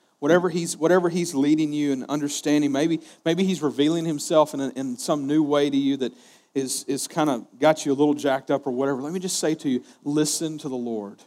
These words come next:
Listen to what he's saying today. Be reminded of the truth of what God has done in sending his son Jesus to die for us,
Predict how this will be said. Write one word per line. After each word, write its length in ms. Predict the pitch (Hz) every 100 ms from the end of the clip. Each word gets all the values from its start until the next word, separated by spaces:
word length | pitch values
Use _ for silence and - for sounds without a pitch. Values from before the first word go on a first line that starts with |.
| _ _ _ _
Listen 380 | 147 165 170 160
to 80 | 147
what 180 | 147
he's 180 | 143 131
saying 360 | - 131 127 123
today. 340 | 120 117 110 - _ _
Be 160 | 143 175
reminded 600 | 180 151 143 143 147 139
of 140 | 123
the 80 | 120
truth 420 | - - 147 147
of 120 | 135
what 240 | 123 123 -
God 320 | 131 139 143
has 200 | 139 -
done 400 | 131 135 127 123 - -
in 140 | 127 127
sending 500 | - 147 147 160 151
his 260 | 151 -
son 240 | 151 135 127
Jesus 520 | 131 123 117 - - _ _
to 100 | 139
die 340 | 117 120 139
for 300 | 143 - 127
us, 340 | 120 117 -